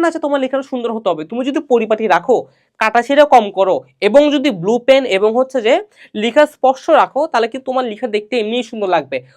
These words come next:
তোমার লেখা সুন্দর হতে হবে এমন না জিনিসটা। যেমন দেখো আমার এখানে কি লেখা খুব সুন্দর না, কিন্তু দেখে বোঝা যাচ্ছে, পড়ে বোঝা যাচ্ছে, that's why আমি বলতে পারছি যে হ্যাঁ লেখাটা ক্লিয়ার আছে। তো টিচার যখন তোমাকে এবার নাম্বার দিবে, তখন টিচার ইজিলি কি করবে? just দেখবে, এখানে এক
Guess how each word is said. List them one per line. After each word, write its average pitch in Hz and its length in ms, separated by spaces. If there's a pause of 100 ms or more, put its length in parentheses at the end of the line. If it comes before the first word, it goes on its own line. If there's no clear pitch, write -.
(100)
তোমার 220 220
লেখা 233 220
সুন্দর 233 220
হতে 226 120
হবে 214 120
এমন 196 280
না 156 40 (100)
জিনিসটা। 147 360
যেমন 214 240
দেখো 180 160 (340)
আমার 208 200
এখানে 233 200
কি 254 60
লেখা 220 220 (420)
খুব 269 120 (400)
সুন্দর 277 340 (180)
না, 139 80 (580)
কিন্তু 277 220 (100)
দেখে 269 160 (100)
বোঝা 254 220
যাচ্ছে, 285 200 (160)
পড়ে 262 160 (100)
বোঝা 226 200
যাচ্ছে, 180 240
that's 196 180
why 247 120
আমি 233 180
বলতে 202 180
পারছি 196 240 (100)
যে 262 120
হ্যাঁ 180 180
লেখাটা 220 320
ক্লিয়ার 220 340
আছে। 147 140 (300)
তো 285 40 (100)
টিচার 277 300
যখন 277 220
তোমাকে 247 220
এবার 214 220
নাম্বার 190 220 (100)
দিবে, 196 200 (360)
তখন 226 160 (120)
টিচার 220 300
ইজিলি 233 280
কি 233 140
করবে? 240 200 (420)
just 185 220 (120)
দেখবে, 185 280 (420)
এখানে 180 240 (100)
এক 143 60